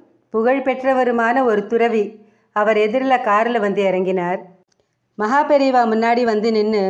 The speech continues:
கையை சுத்தி என்னென்னலாமோ பண்ணிட்டு இருந்தார். மகாபெரிவா பின்னால இருந்தவாள்லாம் சிரிச்சுட்டா. மகாபெரிவா அதை பார்த்து, "நீ என்ன பண்ற?"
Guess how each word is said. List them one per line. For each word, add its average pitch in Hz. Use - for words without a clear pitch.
கையை 262
சுத்தி 285
என்னென்னலாமோ 240
பண்ணிட்டு 208
இருந்தார். 180
மகாபெரிவா 294
பின்னால 247
இருந்தவாள்லாம் 202
சிரிச்சுட்டா. 233
மகாபெரிவா 247
அதை 196
பார்த்து, 233
"நீ 269
என்ன 247
பண்ற?" 269